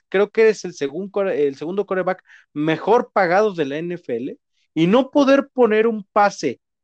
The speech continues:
siquiera en rango de alcance de tus receptores, es algo que dices, "Oye, no puede ser". No sé si se levantó con el pie izquierdo, no sé si es una malaria que tengamos por ahí, pero la verdad,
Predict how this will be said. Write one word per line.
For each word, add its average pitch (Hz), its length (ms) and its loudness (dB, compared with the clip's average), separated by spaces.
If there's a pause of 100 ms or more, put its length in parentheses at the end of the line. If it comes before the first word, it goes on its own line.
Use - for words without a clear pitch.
(160)
siquiera 202 560 -2
en 240 120 -2
rango 214 540 -2
de 170 80 -4
alcance 156 520 -6
de 165 100 -2
tus 131 200 -12
receptores, 139 840 -8 (680)
es 175 180 -4
algo 233 280 -2
que 185 120 -2
dices, 180 300 -4
"Oye, 190 420 -2
no 185 220 -6
puede 214 220 4
ser". 208 240 -2
No 233 180 -2
sé 269 200 -6
si - 220 -12
se 208 120 -2
levantó 156 600 -2 (340)
con 151 160 -2
el 127 180 -4
pie 190 200 2
izquierdo, 180 800 0 (260)
no 190 200 -2
sé 208 240 0
si 196 520 -2
es - 260 -6
una 175 160 -2
malaria 147 500 -2
que 139 100 -12
tengamos 143 520 -10
por 131 180 -6
ahí, 143 160 -4
pero 175 340 2 (1400)
la 160 340 4
verdad, 165 560 2